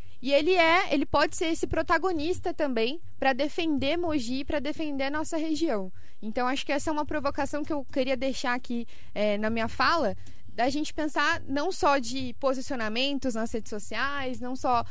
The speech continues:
né, da boca pra fora, de, de dizer que a gente é contra, mas da gente também pensar em ações que vão trazer solução. E colocando aí, é, no centro uma das pessoas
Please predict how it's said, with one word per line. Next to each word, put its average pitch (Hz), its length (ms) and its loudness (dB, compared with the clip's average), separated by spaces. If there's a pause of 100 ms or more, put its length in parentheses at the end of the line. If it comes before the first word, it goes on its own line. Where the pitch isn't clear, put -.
(220)
né, 226 260 -2
da 208 240 0
boca 247 280 0
pra 208 180 0
fora, 269 340 4
de, 202 320 -4
de 202 200 -4
dizer 226 260 0
que 240 80 -2
a 233 40 -2
gente 247 200 -4
é 233 60 -4
contra, 320 500 0
mas 311 180 0
da 294 120 -2
gente 311 240 0
também 294 240 -2
pensar 285 440 2
em 311 120 0
ações 277 400 -2
que 285 100 -4
vão 247 180 -2
trazer 254 360 -2
solução. 285 560 -4 (180)
E - 60 -6
colocando 254 560 2
aí, 226 280 2 (240)
é, 208 220 2
no 247 160 2
centro 254 460 0
uma 254 180 0
das 254 160 0
pessoas 247 420 0